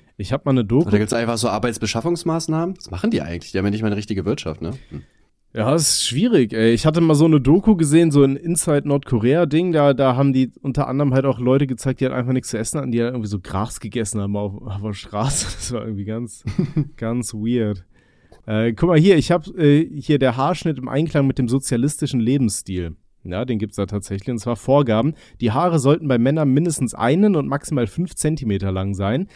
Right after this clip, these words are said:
Speaker 1: und Frauen durften längere Haare tragen. Auch für ältere Männer existierte eine Ausnahmeregelung. Ja, aber existierte heißt das, gibt's jetzt nicht mehr, oder was? Warte mal.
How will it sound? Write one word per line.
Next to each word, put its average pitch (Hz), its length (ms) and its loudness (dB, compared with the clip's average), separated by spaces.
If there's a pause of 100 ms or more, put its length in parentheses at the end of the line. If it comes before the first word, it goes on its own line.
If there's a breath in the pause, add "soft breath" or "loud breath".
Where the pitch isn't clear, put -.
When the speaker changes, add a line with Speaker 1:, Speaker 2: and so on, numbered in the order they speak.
(220 soft breath)
Speaker 1:
und 123 180 -4
Frauen 151 300 0
durften 147 260 -2
längere 131 380 0
Haare 90 240 -4
tragen. 85 560 -10
Auch 143 180 -2
für 147 160 -2
ältere 151 320 2
Männer 139 260 2
existierte 123 520 -4
eine 113 140 -2
Ausnahmeregelung. 90 800 -6 (380 loud breath)
Ja, 104 80 -2
aber 101 120 -2
existierte 139 600 0
heißt 143 180 2
das, 143 160 -2
gibt's - 240 -6
jetzt 135 160 -4
nicht 131 160 -4
mehr, 101 80 -4
oder 90 180 -2
was? 87 280 -8 (840 soft breath)
Warte 110 200 2
mal. 101 180 2